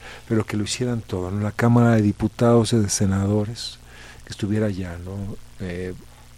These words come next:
si podemos mover muros de, de la,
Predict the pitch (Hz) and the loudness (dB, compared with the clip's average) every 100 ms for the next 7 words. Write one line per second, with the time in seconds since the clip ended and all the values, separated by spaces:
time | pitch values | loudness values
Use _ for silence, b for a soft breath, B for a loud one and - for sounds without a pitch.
0 | - - 113 101 113 113 117 113 110 104 | -10 -2 0 2 4 4 4 4 2 4
1 | 110 110 - B B B - 113 127 127 | 4 4 -2 B B B 2 6 8 8
2 | 107 104 104 98 101 - 107 95 92 90 | 6 2 0 0 -4 -6 -4 -4 -4 -4
3 | 82 | -4